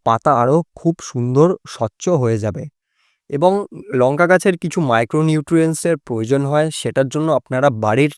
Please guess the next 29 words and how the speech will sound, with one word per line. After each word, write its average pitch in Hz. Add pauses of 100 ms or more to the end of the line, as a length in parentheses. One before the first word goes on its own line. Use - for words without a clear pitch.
চাল 110
ধোয়া, 139
ডাল 113
ধোয়া 127
এবং 120 (280)
ভেজিটেবল 123 (100)
ওয়াশ 127
করা 135
যে 127
জলগুলো 120
হয়, 110 (480)
সেগুলো 135
আপনারা 139 (100)
একসাথে 147
লঙ্কা 131
গাছে 139 (280)
দুদিন 127
বা 117
তিন 123
দিন 151 (140)
পর 113
পর 175
দিতে 120
পারেন, 101 (560)
এতে 117
কোনো 135
রকম 156
ক্ষতি 117
নেই। 95